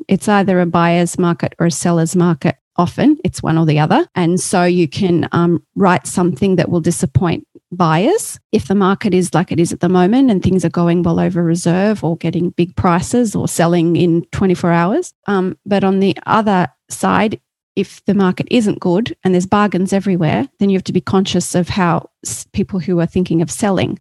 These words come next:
are gonna be reading that. And is that gonna make them panic or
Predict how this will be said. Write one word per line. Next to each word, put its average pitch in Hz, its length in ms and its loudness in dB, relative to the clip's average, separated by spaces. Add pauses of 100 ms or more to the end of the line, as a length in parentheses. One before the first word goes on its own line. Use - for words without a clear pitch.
(120)
are 185 60 -2
gonna 165 200 2
be 156 140 2
reading 165 360 2
that. - 280 -2 (100)
And - 320 -2
is 175 140 -4
that 156 140 -2
gonna 170 180 0
make 165 380 -2 (180)
them 170 280 2
panic - 380 -2 (140)
or 143 260 -6